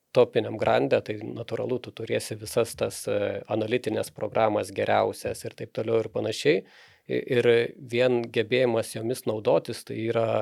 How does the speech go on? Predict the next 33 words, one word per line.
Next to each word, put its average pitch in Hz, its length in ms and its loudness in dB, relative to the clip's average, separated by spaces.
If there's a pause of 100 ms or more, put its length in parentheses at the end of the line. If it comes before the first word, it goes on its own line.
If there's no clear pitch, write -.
(420)
tau 110 160 6
prideda 117 480 2
tokią 120 360 4
vertę, 117 400 2
kad - 220 0
po 120 100 0
to, 120 200 2 (760)
k-, - 220 -12
kad - 220 -2
po 120 120 -4
to 113 320 0
tu - 140 -14
ten 113 220 -2
gali 110 260 0 (260)
eilę 110 300 -4
metų 123 360 2
dirbt 113 200 -8
panašiam 107 440 -8
lygmeny. 123 440 -2 (800)
Ne-, 123 200 -10
nes, 110 360 -6 (240)
kai 110 120 -8
sakiau, 110 360 -6
pavyzdžiui, 107 360 -8
Ispanijos 110 480 -6
futbole 117 460 -4 (100)
pinigų 113 360 -6
yra 113 200 -2
ženkliai 117 400 -6
mažiau, 127 460 0 (560)
tai, 123 140 0
tai 117 240 -4
jie 120 520 0